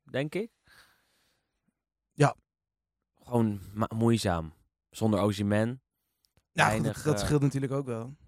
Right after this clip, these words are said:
Speaker 2: En de eerste keer dat ze in Salerno wisten te winnen sinds negentien tweeëntachtig.
Speaker 1: Ja, die derby was echt jaren niet
Speaker 2: Ja,
Speaker 1: gespeeld.
Speaker 2: de laatste keer was volgens mij tweeduizend vier of zo. <laughs> Dus
Speaker 1: Ja, en in de
Speaker 2: dat
Speaker 1: Serie
Speaker 2: zegt
Speaker 1: A
Speaker 2: wel.
Speaker 1: meer dan, meer dan vijftig jaar geleden, volgens mij.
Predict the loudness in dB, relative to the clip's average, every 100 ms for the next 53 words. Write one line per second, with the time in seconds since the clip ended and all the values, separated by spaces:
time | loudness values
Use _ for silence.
0 | _ _ _ _ -4 2 4 4 4 4
1 | 4 4 4 6 4 2 2 4 4 4
2 | 6 8 6 4 2 -4 0 4 4 4
3 | 6 6 4 2 0 6 6 6 2 -2
4 | -8 -12 _ _ _ _ _ -6 -2 -2
5 | 6 8 8 4 0 -4 2 6 8 6
6 | 2 0 -6 0 2 2 0 -6 _ _
7 | 2 2 2 2 4 2 2 2 2 0
8 | -2 0 0 -2 -2 2 6 6 6 2
9 | 0 -2 -2 0 2 6 8 10 10 8
10 | 4 6 6 4 2 2 0 2 4 4
11 | 2 0 0 2 2 2 -2 -6 -8 -6
12 | -4 -4